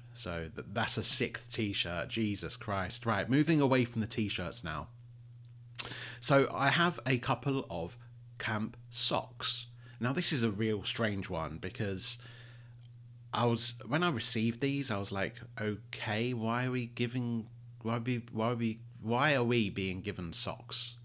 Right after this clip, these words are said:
It didn't make sense. And these were big, thick, woolly socks.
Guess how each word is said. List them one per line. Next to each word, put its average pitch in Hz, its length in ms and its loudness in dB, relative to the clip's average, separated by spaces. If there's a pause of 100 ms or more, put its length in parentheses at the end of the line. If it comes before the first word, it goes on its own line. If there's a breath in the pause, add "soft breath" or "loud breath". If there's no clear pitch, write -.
(100)
It 85 160 -6
didn't 107 200 -2
make - 240 -4
sense. 82 360 -4
And 101 80 -2
these 123 180 2
were 104 80 0
big, 104 440 -2 (120)
thick, - 580 -4 (120)
woolly 101 360 -2
socks. - 600 -4